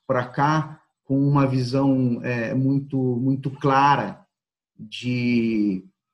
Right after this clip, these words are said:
é, dar a, a dimensão, é, do negócio,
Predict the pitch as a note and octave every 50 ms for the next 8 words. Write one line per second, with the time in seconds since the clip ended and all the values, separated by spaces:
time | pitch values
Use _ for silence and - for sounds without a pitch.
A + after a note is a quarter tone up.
0 | _ _ _ _ A#2+ A#2 A2 G#2+ G#2 - - - A#2+ D3 C#3+ D3 D3 D3+ D3 C#3+
1 | C3+ B2+ A#2+ - - A#2+ B2+ B2+ B2+ C3+ D3 D#3 D3+ C#3+ C#3 B2+ - - - D#3
2 | D#3 D#3+ F3 F#3 F3+ F#3 - - - _ _ _ _ _ _ _ _ - A#2 A#2
3 | A#2 A#2 A2+ G#2+ D#2 D2+ G2 A2+ A#2 A#2+ A#2+ B2 D3 D#3 D3+ C#3 C3 A#2 A2+ B2+
4 | B2+ C3+ C#3+ D3+ D3 - - - F3+ F3 F#3